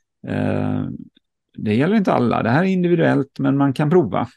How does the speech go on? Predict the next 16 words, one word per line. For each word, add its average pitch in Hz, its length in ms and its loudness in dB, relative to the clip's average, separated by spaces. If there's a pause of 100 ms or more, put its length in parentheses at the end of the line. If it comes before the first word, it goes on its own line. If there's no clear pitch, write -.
(240)
och 123 120 -4
ta 131 100 0
bort 110 200 -6
det 110 140 -4
också. - 380 -6 (520)
Och 135 140 0
så 135 160 -4
tar 139 100 2
man 139 300 2
bort 117 220 -4
förstås - 560 -6 (140)
tillsatser - 680 -4
och 104 80 -4
processad 107 640 -4
mat 104 460 -4
och 95 240 -6